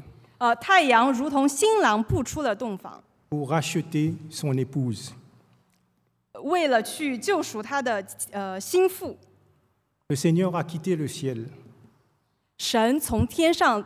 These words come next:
Speaker 1: 降落。
Speaker 2: Il a accepté de venir parmi nous.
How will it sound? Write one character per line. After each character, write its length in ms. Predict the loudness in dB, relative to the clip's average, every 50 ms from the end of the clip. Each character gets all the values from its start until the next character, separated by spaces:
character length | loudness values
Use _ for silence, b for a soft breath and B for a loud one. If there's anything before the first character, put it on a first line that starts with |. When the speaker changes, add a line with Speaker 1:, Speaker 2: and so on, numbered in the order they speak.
| -10 -20 -18 -6
Speaker 1:
降 240 | -2 0 0 0 0
落。 240 | -2 -4 -8 -10 -16 _ _ _ _ _ _ _ _ _ _ _ _ -4
Speaker 2:
Il 140 | -4 0 2
a 60 | 2 0
accepté 600 | 0 -2 -4 -4 -4 -4 -4 -2 0 0 0 0
de 400 | 0 -2 0 0 0 0 -2 -4 -6 -10 -14 -14 -4
venir 480 | 2 6 8 10 10 10 10 8 6
parmi 400 | 2 0 -2 -2 0 2 2 2
nous. 200 | 2 0 -2 -4